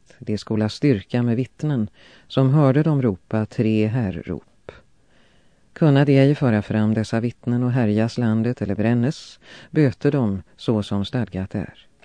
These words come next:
Sker ingen skada, vare de fria för böter. Bönder och bofasta män skola utses till vakt, och ej löskemän eller kvinnor.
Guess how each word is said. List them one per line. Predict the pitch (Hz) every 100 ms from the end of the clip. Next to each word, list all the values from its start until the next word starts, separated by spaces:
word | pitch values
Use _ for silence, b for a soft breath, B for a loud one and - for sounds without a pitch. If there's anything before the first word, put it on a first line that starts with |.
| _ _ _ _ _ _ -
Sker | - 131 139
ingen | 170 120 120
skada, | 113 156 107 110 180 -
vare | 123 120 107
de | 110 120
fria | 143 120 120 156 _
för | - 107 104
böter. | 101 90 - - _ _ _ _ _ _ _ _ _ _ _ _
Bönder | 127 143 151 160 180
och | 165
bofasta | 117 - 113 - 143
män | 113 82 76
skola | - 110 120
utses | 117 - - 131 -
till | - 98
vakt, | 113 - - _ -
och | - 113
ej | 147 160
löskemän | 139 - - - 113 139 98 90 -
eller | 95
kvinnor. | 90 127 107 104 -